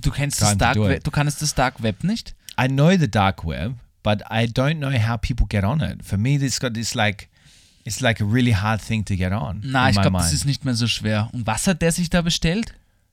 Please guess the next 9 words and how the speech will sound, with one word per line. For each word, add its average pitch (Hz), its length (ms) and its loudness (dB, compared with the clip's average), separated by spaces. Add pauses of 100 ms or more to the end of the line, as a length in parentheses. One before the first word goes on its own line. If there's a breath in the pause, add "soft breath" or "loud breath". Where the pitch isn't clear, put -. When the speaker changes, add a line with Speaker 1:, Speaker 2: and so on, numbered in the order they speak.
(100)
Speaker 2:
Stuff, - 460 0
like, 113 400 0
if 123 180 -2
things 120 300 0
went 101 380 -2
bad 104 340 2
with 113 140 0
his 95 180 -2
cancer 92 560 -4